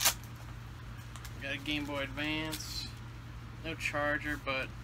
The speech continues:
it's pretty fucking mint. It was fifteen bucks and it works. There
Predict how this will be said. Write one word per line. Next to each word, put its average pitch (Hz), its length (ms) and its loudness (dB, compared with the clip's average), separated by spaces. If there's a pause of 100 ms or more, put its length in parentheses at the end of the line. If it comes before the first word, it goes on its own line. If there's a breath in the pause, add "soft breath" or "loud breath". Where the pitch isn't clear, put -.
it's 143 180 -4
pretty 165 300 0
fucking 139 680 -2
mint. 147 280 -2 (500)
It 151 80 2
was - 100 -2
fifteen 147 640 0
bucks 127 300 0
and 135 200 -2
it 120 60 -4
works. 143 480 -4 (2250)
There - 100 -8